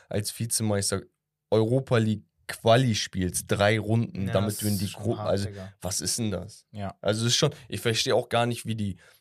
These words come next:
Speaker 1: wie die, äh, wie der Unterschied zwischen Platz neun und, weiß ich nicht, zehn so extrem sein kann. Also das ist
Speaker 2: Mhm.
Speaker 1: schon
Speaker 3: Ich
Speaker 1: blöd
Speaker 3: find voll
Speaker 1: gemanagt.
Speaker 3: lustig, dass einfach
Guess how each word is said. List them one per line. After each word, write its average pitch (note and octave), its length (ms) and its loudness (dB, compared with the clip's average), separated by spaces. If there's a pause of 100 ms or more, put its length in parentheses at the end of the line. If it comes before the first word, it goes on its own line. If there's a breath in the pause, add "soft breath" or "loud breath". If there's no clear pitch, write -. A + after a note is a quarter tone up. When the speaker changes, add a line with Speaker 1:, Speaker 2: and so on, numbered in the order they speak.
(100)
Speaker 1:
wie G2+ 220 -4
die, F#2 240 -2 (100)
äh, - 380 -4 (680)
wie G#2 100 -8
der G2 160 0
Unterschied B2 460 -4
zwischen G2 320 -6
Platz - 300 -6
neun G#2 380 -2
und, F#2 440 -10
weiß A2+ 220 -2
ich C3 60 -4
nicht, F#2+ 180 -10
zehn A2+ 320 -4
so F#2+ 180 -6
extrem G#2+ 540 -4
sein F2+ 240 -6
kann. - 180 -8
Also G2 220 -2
das G#2 100 0
ist C3+ 80 -4
Speaker 2:
Mhm. - 20 -8
Speaker 1:
schon G#2 360 -4
Speaker 3:
Ich C#3+ 100 -2
Speaker 1:
blöd G#2+ 100 4
Speaker 3:
find D#3+ 140 0
voll C#3+ 140 4
Speaker 1:
gemanagt. D#3 220 2
Speaker 3:
lustig, C#3 120 -2
dass B2+ 220 0
einfach B2+ 460 0